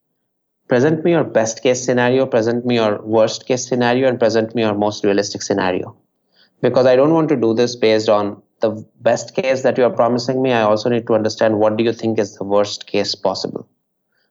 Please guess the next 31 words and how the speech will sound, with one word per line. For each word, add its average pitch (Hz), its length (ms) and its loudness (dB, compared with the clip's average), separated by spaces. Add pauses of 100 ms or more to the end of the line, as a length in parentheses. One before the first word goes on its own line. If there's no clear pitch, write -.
So 123 340 0
knowing 143 420 2
across 127 320 0
different 123 320 -2
scenarios 113 480 2
helps 110 240 0
me 120 80 0
understand 110 480 0
what's 107 260 -2
the, 110 320 2 (360)
what's 110 340 -2
the 120 140 0
lowest 120 600 0
possible 113 440 0
situation, 117 680 -2 (540)
and 107 180 0
then, 113 140 4
and 110 180 0
then 110 360 0
what's 113 480 -4
the 123 100 -2
impact 113 600 -2
that 110 140 0
that 107 160 -2
lowest 110 260 2
possible 110 280 -2
situation 107 500 -2
will 104 120 0
have 101 200 0
on 98 180 -2
me. 98 200 -18